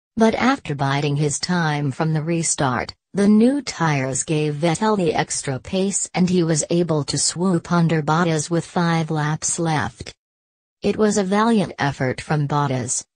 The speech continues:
who had held off his rival's persistent challenge impressively. Hamilton then swooped past Bottas under team orders to take second place,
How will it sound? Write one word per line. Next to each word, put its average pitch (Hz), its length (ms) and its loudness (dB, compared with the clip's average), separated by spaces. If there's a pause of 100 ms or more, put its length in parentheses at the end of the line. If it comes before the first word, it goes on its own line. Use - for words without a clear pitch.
who 180 140 2
had 170 240 0
held 185 300 0
off 139 280 0
his 147 200 -2
rival's 165 580 0
persistent 156 720 -2
challenge 208 500 2
impressively. 131 960 -2 (720)
Hamilton 175 640 0
then 170 260 2
swooped 220 460 0
past 180 480 -2
Bottas 170 460 2
under 160 260 0
team 208 380 2
orders 151 540 0
to - 100 -6
take 180 340 -2
second 190 540 -2
place, 131 580 -2